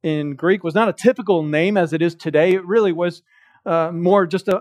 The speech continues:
a noun. And so Jesus turns it into a name, making it his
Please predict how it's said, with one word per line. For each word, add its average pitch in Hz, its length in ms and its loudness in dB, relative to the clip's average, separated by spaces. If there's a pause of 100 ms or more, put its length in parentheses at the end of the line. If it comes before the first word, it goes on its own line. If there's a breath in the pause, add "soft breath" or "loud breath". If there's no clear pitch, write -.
a 175 60 2
noun. 170 420 2
And 156 120 -2
so 180 140 0
Jesus 180 420 -6
turns 240 400 0
it 190 140 2
into 202 300 -2
a 165 60 0
name, 190 280 -2
making 196 300 0
it 208 200 -2
his 214 340 -6